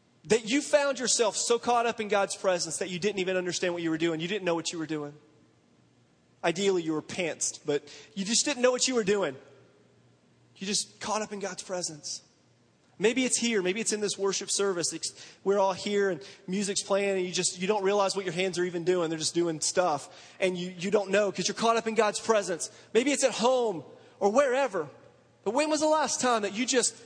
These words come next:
shut off everything around you and get caught up in God's presence?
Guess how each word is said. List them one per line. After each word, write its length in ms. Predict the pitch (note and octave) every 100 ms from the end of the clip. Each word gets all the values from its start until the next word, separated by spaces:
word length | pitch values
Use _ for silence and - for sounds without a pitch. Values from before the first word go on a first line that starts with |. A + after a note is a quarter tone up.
| - _
shut 360 | - - C4 C#4
off 220 | C4+ A#3+
everything 340 | A3+ A3 G#3+
around 440 | G3+ F3+ E3 E3 D3
you 180 | D3 - _ _ _ _ _
and 100 | F3+
get 120 | G3 -
caught 260 | - G3
up 140 | F3 E3
in 80 |
God's 180 | E3 D#3+
presence? 600 | - E3+ D3 D3 - -